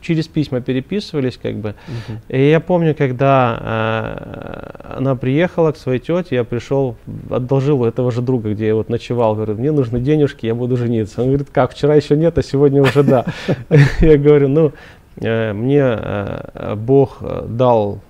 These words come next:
Speaker 1: э, ответ, который меня как бы устраивает».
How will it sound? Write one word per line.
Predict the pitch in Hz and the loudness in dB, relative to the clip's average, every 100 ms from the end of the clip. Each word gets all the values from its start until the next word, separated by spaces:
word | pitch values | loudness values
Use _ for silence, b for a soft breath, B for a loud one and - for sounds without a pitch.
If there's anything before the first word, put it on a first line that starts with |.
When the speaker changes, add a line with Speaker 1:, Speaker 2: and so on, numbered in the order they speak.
| - | -16
Speaker 1:
э, | 101 98 98 50 - - 50 - - - | -12 -8 -8 -8 -8 -10 -10 -12 -14 -14
ответ, | - 127 139 165 175 - | -10 -4 -2 -2 -4 -10
который | 107 127 120 | -6 -4 -4
меня | 113 113 107 | -4 -4 -4
как | 101 98 | -6 -8
бы | 101 | -8
устраивает». | 104 - 127 147 160 147 | -10 -10 -6 -4 -4 -6